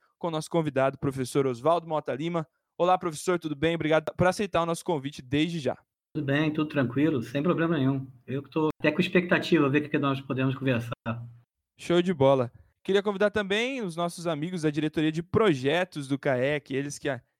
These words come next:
Speaker 1: nesse ano aí se inscreveram, participaram e agora fazem parte desse time do Centro Acadêmico de Engenharia Química. Boa noite, Giovana, tudo bem?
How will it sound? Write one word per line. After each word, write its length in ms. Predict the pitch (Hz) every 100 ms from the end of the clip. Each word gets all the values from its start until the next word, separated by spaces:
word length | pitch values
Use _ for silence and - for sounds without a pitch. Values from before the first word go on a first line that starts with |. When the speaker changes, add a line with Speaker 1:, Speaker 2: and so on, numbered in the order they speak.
| _
Speaker 1:
nesse 260 | 139 139 -
ano 160 | 139 131
aí 300 | 143 139 - - -
se 140 | -
inscreveram, 880 | 147 - 120 120 170 175 165 151 127 _
participaram 800 | - 147 - - 131 147 160 170
e 80 | 185
agora 340 | 175 139 156 156
fazem 300 | 156 156 151
parte 320 | 147 147 143
desse 260 | 147 147
time 220 | 143 147 151
do 100 | 143
Centro 280 | 147 143
Acadêmico 420 | 143 139 139 139 139
de 100 | 131
Engenharia 280 | 143 160
Química. 400 | 156 190 196 196
Boa 200 | 151 160
noite, 220 | 156 165 -
Giovana, 500 | 165 139 156 175 170
tudo 240 | 151 135
bem? 200 | 143